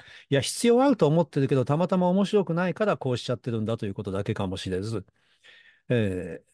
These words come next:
要するにその時間の間、あ、どうしたいのかということですね。でも絵を描いてるんだけど、実はちゃんと聞いてて、授業は分かってますという、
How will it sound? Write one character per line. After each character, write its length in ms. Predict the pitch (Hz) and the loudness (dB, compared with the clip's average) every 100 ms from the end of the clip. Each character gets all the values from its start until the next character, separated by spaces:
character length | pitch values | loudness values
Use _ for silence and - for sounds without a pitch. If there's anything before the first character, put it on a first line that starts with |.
| _ | _
要 180 | - 160 | 2 2
す 120 | 175 | 4
る 40 | 165 | 2
に 40 | |
そ 100 | 175 | 4
の 100 | 185 | 4
時 120 | 175 | 2
間 220 | 190 180 175 | 2 2 4
の 140 | 165 | 2
間、 460 | 170 170 190 127 - | 2 2 2 0 -2
あ、 160 | 123 117 | -4 -2
ど 360 | 113 110 214 214 | -4 -2 0 2
う 40 | |
し 100 | - | 0
た 140 | 131 110 | -2 -2
い 60 | |
の 80 | 98 | -4
か 100 | 95 | -8
と 80 | 90 | -8
い 0 | |
う 20 | |
こ 60 | 85 | -8
と 40 | |
で 40 | 139 | -2
す 60 | |
ね。 80 | 151 | 2
で 80 | 180 | 4
も 140 | 147 | 4
絵 120 | 233 | 6
を 100 | 311 | 4
描 200 | 220 180 | 4 2
い 40 | 147 | 2
て 100 | 135 | 2
る 120 | 120 | 2
ん 40 | |
だ 120 | 113 110 | 0 -2
け 100 | 127 | -2
ど、 100 | 117 | 0
実 280 | 123 - | -2 2
は 60 | 175 | 2
ち 100 | - | 2
ゃ 80 | 170 | 0
ん 40 | |
と 100 | 170 | -2
聞 180 | - 147 | -4 -4
い 60 | 139 | -2
て 140 | 160 | -2
て、 240 | 196 170 110 | 2 2 2
授 180 | 165 | 0
業 240 | 190 160 117 | 0 2 2
は 120 | 120 | 0
分 140 | 113 | 0
か 100 | 143 | -2
っ 60 | 156 | -2
て 120 | 123 | -2
ま 120 | 117 | -4
す 80 | - | -6
と 100 | - | -10
い 80 | |
う、 60 | 78 | -12